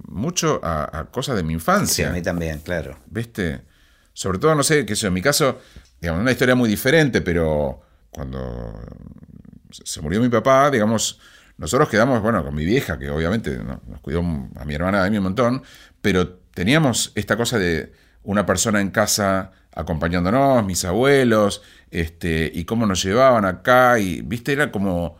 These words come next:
Speaker 1: eh, una historia de cotidianeidad familiar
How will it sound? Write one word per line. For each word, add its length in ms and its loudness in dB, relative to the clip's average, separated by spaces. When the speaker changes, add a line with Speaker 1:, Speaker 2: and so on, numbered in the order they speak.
Speaker 1:
eh, 220 -4
una 160 -2
historia 400 -2
de 220 -4
cotidianeidad 920 -2
familiar 800 2